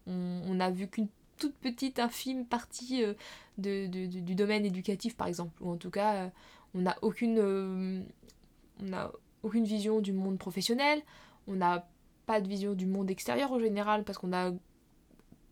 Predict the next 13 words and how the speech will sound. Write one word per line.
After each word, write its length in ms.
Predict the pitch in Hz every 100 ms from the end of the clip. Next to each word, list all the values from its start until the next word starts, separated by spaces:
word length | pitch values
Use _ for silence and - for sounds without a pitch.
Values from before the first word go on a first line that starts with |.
| _ -
souvent 520 | - - 214 220 226 208
grandi, 560 | 190 190 185 208 214
on, 140 | 196 - - -
dans 140 | 190
le 60 | 185
même 200 | 190 190
endroit 300 | 190 196 208
où 40 |
on 240 | 190 185 185
a 140 | 185
fait 120 | 185
nos 120 | 185
ét-, 180 | 180 185